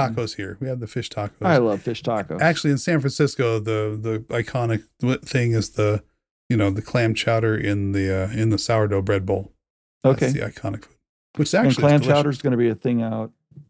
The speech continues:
Speaker 2: there too, so.
Speaker 1: Yeah, yeah.
Speaker 2: Crab and, I guess halibut's not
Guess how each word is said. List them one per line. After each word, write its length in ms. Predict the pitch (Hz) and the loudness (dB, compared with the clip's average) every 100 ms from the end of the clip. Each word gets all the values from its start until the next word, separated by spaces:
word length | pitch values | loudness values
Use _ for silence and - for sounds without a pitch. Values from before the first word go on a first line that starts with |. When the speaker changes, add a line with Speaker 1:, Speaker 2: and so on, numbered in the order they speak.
| _ | _
Speaker 2:
there 260 | - 131 127 | -4 -2 -4
too, 240 | - - - | -6 -10 -10
so. 380 | - - 117 117 - | -14 -8 -8 -10 -6
Speaker 1:
Yeah, 180 | 117 | -4
yeah. 180 | 120 117 110 _ _ _ _ _ _ _ _ _ _ _ _ _ _ - | -2 -4 -6 _ _ _ _ _ _ _ _ _ _ _ _ _ _ -18
Speaker 2:
Crab 460 | - 127 131 160 170 160 131 | 0 2 2 0 0 -2 -2
and, 440 | 107 113 107 101 _ - - - | -4 -4 -8 -10 _ -6 -4 2
I 100 | 139 | 2
guess 200 | 202 - | 2 0
halibut's 560 | 147 185 151 117 - | -2 0 -4 -6 -6
not 300 | 123 113 107 | -4 -4 -8